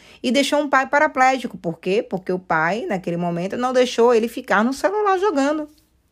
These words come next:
Ou seja, muito provavelmente o pai sempre deixava, alguma vez ou outra, ele tinha o costume de jogar. No momento, então, que o pai não deixa, ele pegou a arma, porque o pai era ex-militar da reserva,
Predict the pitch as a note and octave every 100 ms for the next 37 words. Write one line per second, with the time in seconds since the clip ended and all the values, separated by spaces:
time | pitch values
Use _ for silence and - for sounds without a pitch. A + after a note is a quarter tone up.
0 | _ _ _ _ _ _ _ _ _ _
1 | _ _ _ _ - - D4 D4+ G#3+ A3+
2 | D4 E4 - C#4+ B3 A#3+ C4 A#3 C#4 D4
3 | - F3+ F3+ F3+ G#3 F#3+ F#3+ F#3 F3+ F#3
4 | G#3 B3 G#3 F3+ F#3+ F3 E3+ F3 E3+ B3
5 | G#3 A3+ A#3+ D4 - F3+ F3 - F#3+ F3+
6 | F3+ - F3+ E3+ G3 A#3+ G3 A3+ - _
7 | _ - - F#4+ E4+ E4+ E4+ E4+ D4+ D4+
8 | D#4 D#4+ D#4 D4 D4+ D4 C4 C4+ D#4+ -
9 | C5 _ _ _ _ _ - _ _ F#3+
10 | F#3 G3 F3+ F#3 F#3+ A#3 - F#3 F#3+ F3
11 | F3 E3+ F3 - F#3+ F3+ F3 - E3+ E3+
12 | E3 E3+ F3 G3 E3+ F3+ A#3+ F4+